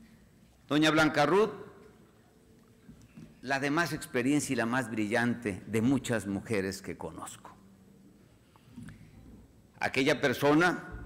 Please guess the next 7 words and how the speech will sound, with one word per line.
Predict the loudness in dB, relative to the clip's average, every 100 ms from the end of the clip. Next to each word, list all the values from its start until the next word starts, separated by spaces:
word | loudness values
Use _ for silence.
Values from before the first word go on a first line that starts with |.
| -16 -8
que | -4
nos | -2 2
daba | 4 6 4
esa | 4 2
opinión | 0 2 4 4
versada, | 4 2 2 2 4 4 2 -2 -12 -18 -14
conocedora, | -2 0 0 0 0 4 4 4 2 -4